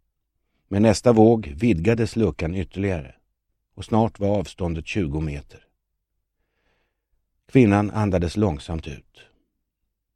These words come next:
Dieselmotorerna varvades upp för att resan mot Sverige skulle kunna fortsätta, och hon sjönk ner på fartygsdäcket med ryggen mot relingen.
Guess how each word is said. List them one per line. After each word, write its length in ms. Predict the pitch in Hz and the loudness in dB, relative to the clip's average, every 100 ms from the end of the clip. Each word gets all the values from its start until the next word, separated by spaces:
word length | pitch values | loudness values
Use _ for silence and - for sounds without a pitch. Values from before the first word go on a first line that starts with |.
| _ _ | _ _
Dieselmotorerna 1200 | - 85 80 - 80 78 73 85 80 80 85 87 71 | -8 -4 -4 -4 -6 -6 -4 -4 -2 -2 -4 -8 -6
varvades 540 | 80 80 76 78 80 | -2 0 0 -4 -4
upp 220 | 85 82 | -6 -6
för 120 | - 82 | -6 -8
att 220 | 82 - | -8 -8
resan 380 | 90 80 - 78 | -6 -6 -6 -8
mot 160 | 82 | -8
Sverige 400 | - 82 80 78 | -4 -2 0 -2
skulle 240 | - 85 78 | -6 -6 -4
kunna 200 | 87 85 | -4 -4
fortsätta, 680 | 104 82 - 80 - - - _ _ _ _ _ _ _ _ | -6 -8 -10 -16 -16 -20 -20 _ _ _ _ _ _ _ _
och 120 | - | 2
hon 180 | 110 123 | 4 4
sjönk 280 | 110 123 113 | 4 2 2
ner 260 | 110 110 110 | 2 2 2
på 140 | 113 | -2
fartygsdäcket 880 | - 117 87 78 - - 90 - 92 | 0 0 0 -6 -6 -6 -6 -6 -6
med 140 | 92 | -2
ryggen 360 | 92 78 73 76 | 0 0 -2 -4
mot 200 | 76 71 | -6 -6
relingen. 500 | 85 80 67 67 69 | -6 -6 -6 -14 -18